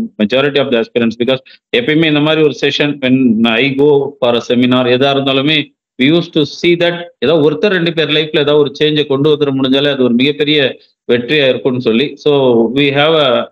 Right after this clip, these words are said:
handful of, uh, people over here. இத்தனை பேருமே focused towards, uh, U P S C அப்படின்னும் போது உங்க எல்லாருக்குமே இது ஒரு ரொம்பவே பயனுள்ள செஷனா இருந்திருக்கும் அப்படின்னு சொல்லி Impact ஐ ஏ எஸ் Academy நம்புது. So, still,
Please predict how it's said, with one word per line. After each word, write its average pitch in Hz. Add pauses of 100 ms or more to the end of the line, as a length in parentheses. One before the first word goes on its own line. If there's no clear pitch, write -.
handful 143
of, 143 (260)
uh, 113 (120)
people 131
over 117 (120)
here. 120 (240)
இத்தனை 135 (120)
பேருமே 170 (460)
focused 156 (140)
towards, 160 (140)
uh, 117 (140)
U -
P 135
S -
C 135
அப்படின்னும் 120
போது 139 (420)
உங்க 120
எல்லாருக்குமே 151
இது 147
ஒரு 123 (160)
ரொம்பவே 160 (100)
பயனுள்ள 143 (120)
செஷனா 131
இருந்திருக்கும் 123
அப்படின்னு 117
சொல்லி 127 (140)
Impact 127
ஐ -
ஏ 120
எஸ் 113
Academy 113
நம்புது. 117 (440)
So, 156 (880)
still, 208